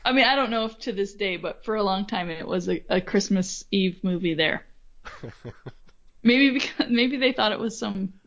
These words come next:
famous American Christmas movie. I have no idea. <laughs> But I must be part Italian.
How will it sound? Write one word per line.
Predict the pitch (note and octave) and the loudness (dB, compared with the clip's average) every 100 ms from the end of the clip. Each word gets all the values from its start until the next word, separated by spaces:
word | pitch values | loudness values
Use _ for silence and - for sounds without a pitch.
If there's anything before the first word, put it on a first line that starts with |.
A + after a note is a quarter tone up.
| - - | -20 -8
famous | - G3 G3+ G#3 | 0 2 2 -2
American | F#3+ F#3 F#3 F3+ | -4 -4 -4 -6
Christmas | F#3 F#3+ G#3 G3+ - | -6 -6 -6 -8 -6
movie. | E3+ - | -6 0
I | F3+ | 0
have | G#3 | 2
no | F#3+ G#3 | 2 4
idea. | G3+ G3 F3 F#3+ G3+ - | 4 2 2 0 -4 -2
<laughs> | - - - - - - - - - - | -4 -4 -18 -18 -20 -20 -20 -20 -20 -2
But | A3+ A3+ | 0 2
I | G#3+ A#3 A#3+ A3+ - | 2 4 4 2 2
must | G#3+ G#3+ | 0 0
be | A#3+ G#3 | -2 -2
part | G3 F3+ | -2 -4
Italian. | F#3 D#3 D#3 - | -4 -6 -6 -8